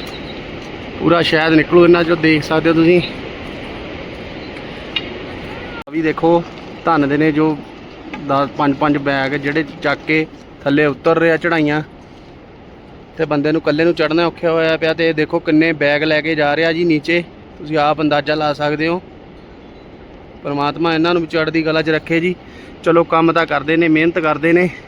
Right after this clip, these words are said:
ਇੱਧਰਲਾ ਵਿਊ ਦੇਖੋ ਜੀ ਤੁਸੀਂ, ਇੱਧਰ ਦੇ, ਇੱਧਰਲੇ ਪਾਸੇ ਪੂਰੇ ਵਧੀਆ ਰੰਗ ਬਿਰੰਗੇ ਪਹਾੜ ਹੋ ਗਏ ਐਨ, ਹਰਿਆਲੀ ਪੂਰੀ ਆ ਜੀ।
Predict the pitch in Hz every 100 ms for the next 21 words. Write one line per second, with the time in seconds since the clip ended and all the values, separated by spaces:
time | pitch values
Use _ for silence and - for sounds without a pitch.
0 | - - - - - - - - - -
1 | - - 151 175 185 156 175 180 160 160
2 | 170 165 147 131 - - - - - -
3 | - - - - 156 165 180 165 147 147
4 | 180 185 165 156 180 185 170 - - 165
5 | 170 147 165 190 190 185 - - - -
6 | - - - - 151 160 175 170 175 185
7 | 170 143 135 165 196 196 170 135 151 156
8 | 151 160 156 156 165 165 165